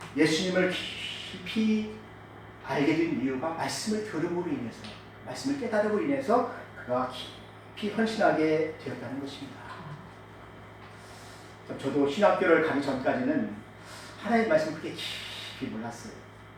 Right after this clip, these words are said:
하나님의 말씀을 읽어보고 또 배워보고 들어보고 하니까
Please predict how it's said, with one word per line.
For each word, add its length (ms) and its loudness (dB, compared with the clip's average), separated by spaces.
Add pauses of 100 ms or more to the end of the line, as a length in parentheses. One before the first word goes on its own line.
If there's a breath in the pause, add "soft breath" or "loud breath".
(1500)
하나님의 320 0
말씀을 400 -4 (440)
읽어보고 800 2 (480)
또 200 -4
배워보고 760 2
들어보고 640 0
하니까 640 10